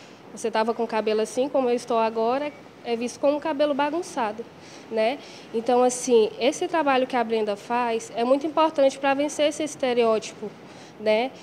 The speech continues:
de que só há um padrão a ser seguido, de que é um padrão bonito, né? E assim, quando eu decidi assumir o meu cabelo da maneira que ele é, teve toda uma influência na minha autoestima, na,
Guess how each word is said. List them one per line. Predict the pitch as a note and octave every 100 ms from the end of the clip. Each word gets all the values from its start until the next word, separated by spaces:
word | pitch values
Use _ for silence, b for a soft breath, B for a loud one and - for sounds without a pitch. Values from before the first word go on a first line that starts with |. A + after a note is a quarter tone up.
| B
de | A3
que | A3+ A#3+
só | - B3
há | B3
um | C#4
padrão | D4 C#4 A#3+ A#3 A3+ A3+
a | G3+ G#3+
ser | - G#3
seguido, | - G3+ G3 G3 G3 G3
de | A3
que | G#3+ A#3+
é | A3+ A3 -
um | A#3+
padrão | A#3 A#3+ A3+ A3 A#3 A#3
bonito, | G#3 G#3 G#3 G#3 G3+ - - B B -
né? | G3+ G#3 A#3+ B B -
E | A3+
assim, | A3+ B3+
quando | A3+ C4+ E4 F4+
eu | D#4
decidi | D4 D#4+ F4 C#4 A3+ A3+ G#3+ F#3+ - -
assumir | B3+ C#4+ D#4+ C4+ A#3+ B3+ D4
o | B3+
meu | A#3 A3+
cabelo | A3+ G#3 G#3 A#3+ A#3 G#3 - - -
da | A3+
maneira | C#4 D#4 C#4 A#3+
que | A#3+ A3+
ele | G#3+ G#3+
é, | G#3+ B3 B3 B B B B
teve | A#3+ B3 C4+
toda | C4+ C4+ D4+
uma | F4 F4 E4+
influência | E4 D#4 D#4 C#4 D4
na | C#4
minha | C4+ B3
autoestima, | B3 D#4 - - B3+ A#3+ A#3+ A#3+ B B B B
na, | A3 A3+ A3